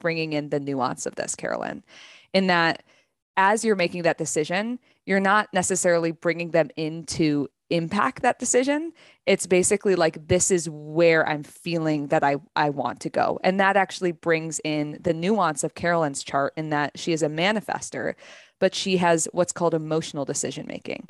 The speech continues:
And we're gonna have subsequent episodes that actually go in very, very detail and depth in each of the inner authorities. But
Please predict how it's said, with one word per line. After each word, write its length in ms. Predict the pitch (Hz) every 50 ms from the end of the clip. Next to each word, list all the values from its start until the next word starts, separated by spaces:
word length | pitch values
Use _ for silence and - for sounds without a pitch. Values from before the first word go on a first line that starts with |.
| _ _ - - - _ _ _ -
And 120 | 185 190
we're 100 | 214 226
gonna 140 | 247 262 277
have 240 | 240 247 233 208 -
subsequent 540 | - 196 185 - - 190 - 190 170 -
episodes 440 | - 165 - 165 - - 160 156 -
that 120 | 165 160 156
actually 300 | 156 - - - 180 160 - -
go 260 | 170 165 165 170 156 -
in 220 | - 160 156 143 - _ -
very, 400 | 151 147 151 175 175 175 175 170
very 480 | 170 165 160 156 156 156 151 - - _ _ _ _ _ 151 156
detail 440 | - 175 165 156 - 165 160 160 185
and 180 | 180 165 160 135
depth 340 | 147 143 147 - - -
in 160 | - 165 160 -
each 200 | 160 151 - 160
of 80 | 143
the 140 | 151 143 -
inner 200 | 151 147 147 143
authorities. 600 | 143 139 - 139 131 135 147 175 196 220 214 -
But 260 | - - 151 135 -